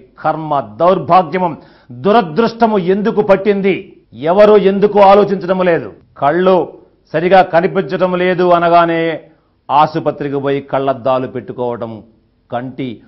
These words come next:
ఆరోగ్యానికి నిదర్శనమా? లేక కంటి చూపును తిరిగి పెంచగల మంచి ఆహార పదార్థాలను, మంచి మార్గాలను అన్వేషించి, తెలుసుకొని, ఆచరించి, అద్దాలతో పని లేకుండా తిరిగి కళ్ళకు స్వీయ శక్తిని పొందడం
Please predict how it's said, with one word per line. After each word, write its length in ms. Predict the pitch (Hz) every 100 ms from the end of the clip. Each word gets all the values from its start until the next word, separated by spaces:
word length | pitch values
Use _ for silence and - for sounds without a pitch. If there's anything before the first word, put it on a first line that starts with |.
| _ - 117
ఆరోగ్యానికి 680 | 123 110 107 117 113 107 104
నిదర్శనమా? 560 | 101 101 101 101 110 165 233 - _ _ _ _ _ 113 127
లేక 300 | 151 208 220 240 - -
కంటి 360 | 180 214 - 220 -
చూపును 460 | - 226 190 240 226 190 -
తిరిగి 320 | 202 226 208 147 180
పెంచగల 460 | 233 233 214 190 165
మంచి 280 | 196 240 - 190 170
ఆహార 280 | 208 208 175 165
పదార్థాలను, 580 | 196 226 208 190 185 170 175
మంచి 240 | 208 220 - - _ _ 127 160
మార్గాలను 540 | 220 220 233 214 196 160
అన్వేషించి, 500 | 180 240 240 202 196 175
తెలుసుకొని, 380 | 196 202 190 180 147 175
ఆచరించి, 480 | 226 233 214 151 165 107 - _ 151
అద్దాలతో 400 | 175 208 202 185 185
పని 120 | 175 165
లేకుండా 260 | 156 160 151 -
తిరిగి 240 | 220 254 220 - 220
కళ్ళకు 320 | 262 254 180 - - _ _
స్వీయ 260 | 165 208 233 226 -
శక్తిని 340 | 214 254 214 -
పొందడం 300 | 160 147 120